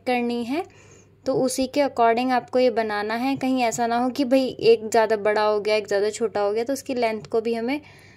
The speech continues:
ध्यान में रखते हुए काम करना है। ये देखिए, हमारा ये अच्छे से टाई हो गया है, हमने नोट लगा दी है। अब बारी आती है दूसरे की,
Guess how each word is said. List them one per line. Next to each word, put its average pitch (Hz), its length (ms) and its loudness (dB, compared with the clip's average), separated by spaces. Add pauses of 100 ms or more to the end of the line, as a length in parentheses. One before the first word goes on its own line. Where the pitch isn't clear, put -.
(220)
ध्यान 208 240 -4
में 226 180 2
रखते 220 300 0
हुए 226 120 4
काम 202 280 -4
करना 202 340 -4
है। 294 180 -6 (300)
ये 208 100 -4
देखिए, 214 280 -2
हमारा 208 340 -4
ये 196 120 0
अच्छे 196 240 -6
से 214 120 -8
टाई 196 240 -6
हो 254 200 -2
गया 262 180 -2
है, 262 160 -4
हमने 214 220 -4
नोट 196 260 -8
लगा 262 260 -2
दी 254 160 -4
है। 320 260 -2
अब 190 300 -4 (280)
बारी 196 300 -2
आती 196 240 -4
है 208 60 0
दूसरे 202 360 -4
की, 349 220 -6